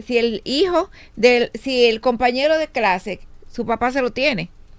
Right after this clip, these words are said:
Entonces, tal vez por mi teléfono, él no está viendo nada, pero lo está viendo en el del compañero, o en el del vecino, o en el de la misma muchacha que te cuida el niño, que a veces le da el teléfono, "Toma, a-, a-, eh, eh, eh,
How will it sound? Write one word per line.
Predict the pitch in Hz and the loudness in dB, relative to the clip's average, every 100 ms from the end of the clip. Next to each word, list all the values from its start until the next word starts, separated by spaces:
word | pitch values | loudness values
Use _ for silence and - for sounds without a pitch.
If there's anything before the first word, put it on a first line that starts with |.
| - - - - | -20 -20 -20 -14
Entonces, | - 277 294 - | 2 2 2 4
tal | 277 | 6
vez | 277 | 6
por | 285 320 | 4 2
mi | 320 | 2
teléfono, | 311 302 294 254 247 240 | 2 4 4 2 0 0
él | 240 | 0
no | 262 | 0
está | 294 277 | 0 0
viendo | 277 269 285 | 0 0 2
nada, | 254 254 | 4 4
pero | 269 | 2
lo | 262 | -2
está | 254 | -2
viendo | 240 240 | -2 -2
en | 240 | -2
el | 240 | -2
del | 233 233 | -4 -6
compañero, | 226 226 220 285 175 - - - - - - - | -8 -6 -6 -8 -10 -12 -20 -20 -20 -20 -20 -10
o | - | -2
en | 233 | 0
el | 240 233 | 0 -2
del | 233 | -2
vecino, | 233 220 277 294 214 180 - - | -2 -4 -4 -4 -6 -10 -14 -4
o | 262 | 2
en | 277 | 4
el | 277 | 4
de | 277 | 2
la | 277 | 0
misma | 277 302 320 | -2 -4 -6
muchacha | 311 320 320 | -6 -6 -4
que | 311 | -4
te | 311 | -6
cuida | 302 302 | -6 -4
el | 294 | -4
niño, | 339 392 180 180 - - - - - | -4 -8 -8 -8 -14 -20 -20 -20 0
que | 240 | 4
a | 247 | 6
veces | 254 320 | 6 4
le | 294 285 | 6 6
da | |
el | 285 | 4
teléfono, | 294 294 302 302 | 4 2 2 -4
"Toma, | - 359 370 | 0 0 0
a-, | 320 - 277 269 | -2 0 0 0
a-, | |
eh, | 262 262 262 | 0 2 0
eh, | - 254 240 220 170 | 0 -2 -2 -2 -2
eh, | 175 | -6